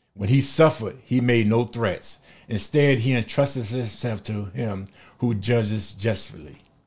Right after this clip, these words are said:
Justly. A Christian is to remain in a constant state of passive obedience to God. Walking in the Spirit means that we stay, we stay sensitive to his leading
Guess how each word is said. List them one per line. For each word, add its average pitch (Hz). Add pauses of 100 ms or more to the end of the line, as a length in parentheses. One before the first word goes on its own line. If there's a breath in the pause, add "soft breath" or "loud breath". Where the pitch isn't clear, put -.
(380)
Justly. 107 (840 soft breath)
A 113
Christian 202
is 147
to 131
remain 127
in 113
a 104
constant 131
state 117
of 104
passive - (240 soft breath)
obedience 104
to 101
God. 90 (560 soft breath)
Walking 151
in 143
the 127
Spirit 139
means 120
that 104 (400 soft breath)
we 131
stay, 165 (680)
we 123
stay 139
sensitive 139
to 120
his 110
leading 110